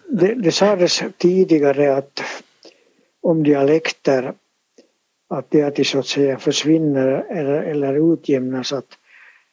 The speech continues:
det beror dels på, på skolan, liksom att grundskolan mer eller mindre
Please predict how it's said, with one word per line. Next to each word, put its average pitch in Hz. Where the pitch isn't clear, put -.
det 160
beror 151
dels 151
på, 151
på 131
skolan, 170
liksom 160
att 139
grundskolan 151
mer 151
eller 143
mindre 139